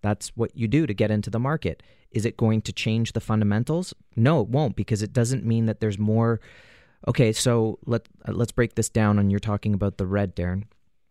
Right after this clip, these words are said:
Four carat, they, they cut the rough, they end up with an extra carat. Okay, they've added one or two, one or two, three red diamonds a year to the market.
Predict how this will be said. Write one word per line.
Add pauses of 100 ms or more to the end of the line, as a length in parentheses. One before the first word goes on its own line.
(520)
Four
carat, (460)
they, (200)
they
cut
the
rough,
they
end
up
with
an
extra
carat. (440)
Okay,
they've
added (640)
one
or
two, (180)
one
or
two,
three
red
diamonds
a
year
to
the
market.